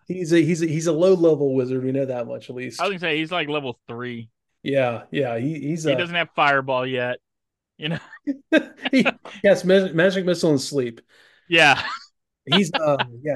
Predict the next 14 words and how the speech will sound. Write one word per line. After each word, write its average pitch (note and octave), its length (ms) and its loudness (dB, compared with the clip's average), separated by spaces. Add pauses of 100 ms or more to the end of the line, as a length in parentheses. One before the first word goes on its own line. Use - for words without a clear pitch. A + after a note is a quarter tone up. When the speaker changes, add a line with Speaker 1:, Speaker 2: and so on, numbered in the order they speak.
Speaker 1:
he's, D#3 240 0
um, A#2+ 520 2 (200)
um, A#2 460 -8 (340)
he, C3 340 -6
he's F#3+ 240 -2
the G3 80 0
guy D3 300 2
you C3 260 0
meet C3+ 260 -2
in B2+ 220 -8
the, C3 100 -10
in C#3 220 -2
the C#3 80 2
inn. B2+ 560 -2